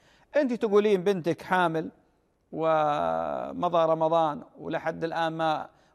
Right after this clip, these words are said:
ولدت، واحتمال تلد، واحتمال أنها ترضع، ويجي رمضان الثاني وما قدرت تقضي، الحمد لله هي في سعة وعافية، الله عفى عنها وغفر لها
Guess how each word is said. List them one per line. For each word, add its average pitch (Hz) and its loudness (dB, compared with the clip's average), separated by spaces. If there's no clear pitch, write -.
ولدت، 151 -2
واحتمال 160 -4
تلد، 165 0
واحتمال 165 -4
أنها 156 -2
ترضع، 156 2
ويجي 160 -2
رمضان 160 2
الثاني 165 -2
وما 151 -2
قدرت 165 -2
تقضي، 143 -4
الحمد 165 -12
لله 170 -4
هي 151 -4
في 180 -4
سعة 170 0
وعافية، 165 -2
الله 175 0
عفى 175 -2
عنها 175 -2
وغفر 170 0
لها 175 0